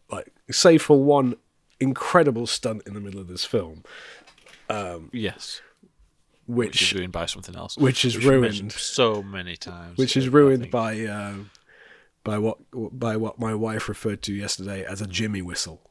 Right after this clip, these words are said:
Speaker 2: <laughs>
Speaker 1: I said, "You what? Do you mean a slide whistle?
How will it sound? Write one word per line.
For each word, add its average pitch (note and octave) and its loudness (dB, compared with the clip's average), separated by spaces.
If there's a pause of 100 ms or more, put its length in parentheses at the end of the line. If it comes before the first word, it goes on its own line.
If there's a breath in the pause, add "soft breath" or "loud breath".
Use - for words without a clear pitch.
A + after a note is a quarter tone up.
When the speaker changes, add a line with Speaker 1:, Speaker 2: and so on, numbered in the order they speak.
(100)
Speaker 2:
<laughs> - -20
Speaker 1:
I - -6
said, - -4 (100)
"You F#3+ -2
what? G#2+ -6
Do - -20 (400 soft breath)
you - -2
mean C#3 4
a B2 2
slide B2 0
whistle? E4 -2